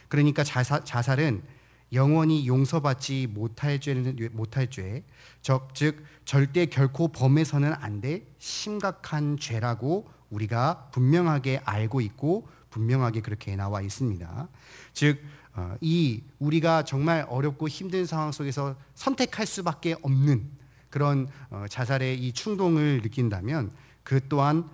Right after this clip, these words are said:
우리의 생명을 하나님께 맡길 줄 알아야 되는 그런 결단이 필요하겠지요. 바로 이 자살은 분명한 육 계명을 어기는 것이라는 것을 기억하시면 되겠습니다.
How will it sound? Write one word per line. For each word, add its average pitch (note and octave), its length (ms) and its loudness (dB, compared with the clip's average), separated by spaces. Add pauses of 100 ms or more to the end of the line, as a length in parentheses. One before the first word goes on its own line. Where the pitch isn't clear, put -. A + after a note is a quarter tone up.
(200)
우리의 B2+ 280 -2
생명을 A#2+ 440 -4
하나님께 F3 520 -6
맡길 A2 400 -6
줄 A#2+ 220 -8
알아야 A2 320 -8
되는 F#2 320 -10 (360)
그런 A2+ 200 -6
결단이 A2 460 -2
필요하겠지요. A#2+ 920 -6
바로 A2 240 -4
이 B2 240 -2 (280)
자살은 C3 540 0
분명한 D3 720 6
육 A#2+ 120 -2
계명을 B2 460 2
어기는 A#2 400 0
것이라는 G#2+ 380 -4
것을 C#3 400 -2 (380)
기억하시면 A#2 500 -2
되겠습니다. G#2 640 -6